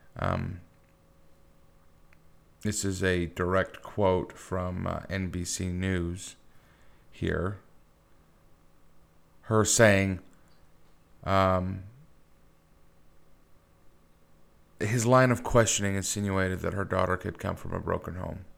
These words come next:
where nobody had jobs and were involved with drugs. Unfortunately, that is one of the problems. We look at, we look at, at, it's the underlying racism that is in America.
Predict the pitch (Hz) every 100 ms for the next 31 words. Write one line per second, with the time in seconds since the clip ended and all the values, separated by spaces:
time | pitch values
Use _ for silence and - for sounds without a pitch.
0 | - - - 85 92 92 95 98 95 -
1 | - - - - - 127 120 92 104 95
2 | 92 92 92 90 87 - - - - -
3 | 104 101 104 98 - 95 101 98 - -
4 | - - 101 104 98 - 107 95 90 -
5 | - - - - - - - - - 104
6 | 101 95 90 87 - 90 87 90 90 -
7 | - - - 98 101 98 101 110 - -
8 | 101 98 - - - - - 117 120 151
9 | 165 139 - - - 101 - - - -
10 | - _ - - - - - - - -
11 | - - - - 143 139 160 160 147 139
12 | 135 135 123 110 117 123 120 110 101 92
13 | 87 82 - - - - - - 104 113
14 | 104 101 - 104 98 92 80 76 -